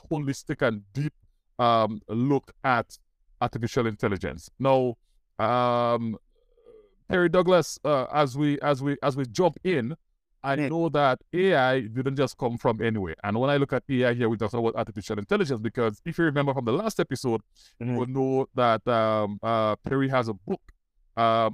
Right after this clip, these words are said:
Speaker 1: and his book is focused on a different type of A I, which is applied intelligence, which we're gonna talk about in, in a little bit as well. So, uh, a-, artificial intelligence didn't just come from, from, from, from, from, from nowhere. There has been an evolution, a technological evolution,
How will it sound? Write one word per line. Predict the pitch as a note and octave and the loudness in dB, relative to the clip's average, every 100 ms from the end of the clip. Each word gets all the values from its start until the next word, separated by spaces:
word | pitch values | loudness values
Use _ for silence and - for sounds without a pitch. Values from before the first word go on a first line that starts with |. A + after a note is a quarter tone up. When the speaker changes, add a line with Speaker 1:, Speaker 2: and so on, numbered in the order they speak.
| - | 0
Speaker 1:
and | B2 A2+ | 0 2
his | E3 B2 | -2 -2
book | C3+ - | -4 -4
is | A#2+ | -4
focused | B2+ A#2+ A2+ | -4 -2 0
on | A2 G#2+ - _ G#2+ | -2 -2 -10 _ -6
a | |
different | A#2 F#3 G#3+ | -4 0 0
type | F3+ D#3 | 0 0
of | - | -2
A | B2+ A2+ G#2+ | 0 2 2
I, | |
which | A#2+ - | 0 -2
is | B2 A2 - _ A#2 | -2 -2 -6 _ -4
applied | A#2+ G#3 G3+ | 0 4 4
intelligence, | E3+ D3 A2+ F#2+ F#2 F2 - | 4 2 0 0 -2 -4 -6
which | B2+ C#3 | -6 -4
we're | |
gonna | B2 A2+ | -4 -2
talk | C#3 C3 | -2 -4
about | A2+ G#2+ - | -2 -4 -4
in, | G#2+ A2 | -6 -4
in | A2 | 0
a | |
little | C3+ D#3+ | 2 2
bit | B2+ A2+ | 0 -2
as | G2 | -4
well. | F2+ D#2 - _ _ - | -4 -6 -10 _ _ -4
So, | D#3 C3 B2 - _ - | 2 2 2 -4 _ -4
uh, | B2 - _ - | -4 -6 _ -6
a-, | D3 - | -6 -2
artificial | E3 E3+ F#3+ - A3+ | -4 -2 -2 -2 -2
intelligence | - E3+ C#3 C#3+ B2+ | 0 -2 0 -2 -2
didn't | C3 D3 | -4 -4
just | B2+ C3 - - | -2 -2 -4 -16
come | - D3 A#2 A#2 - | -2 -2 -2 -6 -4
from, | C3 A#2 A2 G#2 G2+ - _ | -2 0 -2 -4 -8 -12 _
from, | - B2 | -4 -4
from, | - A#2 | -2 -4
from, | F#2 B2 G3+ | -2 -4 -2
from, | A#2+ G#2+ | -4 -2
from | B2+ A#2 | -4 -2
nowhere. | A#2+ A2 C#2 - _ _ - | -2 -2 -6 -10 _ _ -6
There | C3+ | -2
has | D3+ C3+ | 0 0
been | D3 F#3 | 0 -2
an | F3 | -2
evolution, | D3 B2 C3 C3+ - | -2 -2 -2 -2 -4
a | B2 | -6
technological | - - C#3 D3 C#3+ E3+ - | -6 -8 -2 -2 0 0 0
evolution, | A#2+ A#2+ B2+ - E2 | -4 -6 -6 -6 -6